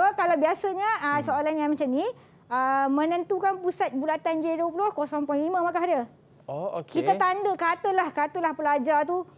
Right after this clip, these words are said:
Speaker 1: ah, tak, tak tahu nak buat macam mana kan.
Speaker 2: Aha.
Speaker 1: So, dia buatlah, ah, J dua puluh, kemudian dia ukur lapan puluh, buat yang kedua ada dua bulatan je.
Speaker 2: Okey.
Speaker 1: Dia tak siap kan pun yang lain-lain ni.
Speaker 2: Okey.
Speaker 1: Alright, so dia akan dapat kosong perpuluhan lima campur bulatan kosong perpuluhan lima.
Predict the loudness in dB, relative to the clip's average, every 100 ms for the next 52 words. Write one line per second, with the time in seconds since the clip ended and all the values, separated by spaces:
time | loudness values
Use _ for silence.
0 | -20 -20 -20 -6 -2 0 0 0 0 -2
1 | -6 -8 -8 -6 0 0 2 2 2 2
2 | 0 0 0 0 0 0 -2 -4 -2 0
3 | 0 2 2 4 2 2 -2 -6 -6 -2
4 | 0 2 0 0 4 4 4 0 -2 -2
5 | -2 0 0 0 0 2 2 2 0 -2
6 | -6 -4 -2 -2 0 2 2 0 0 2
7 | 0 0 0 0 -4 -8 -10 -8 -2 0
8 | 0 0 0 2 2 0 0 0 2 0
9 | 0 -2 -2 -2 -4 -2 -4 -6 -14 0
10 | 2 2 0 -6 -4 -2 -2 -2 -4 -2
11 | -4 -2 -4 -2 -4 -4 -6 -4 -4 -4
12 | -4 -4 -2 -2 -2 -2 -2 0 0 0
13 | -4 -10 -8 -2 0 2 2 2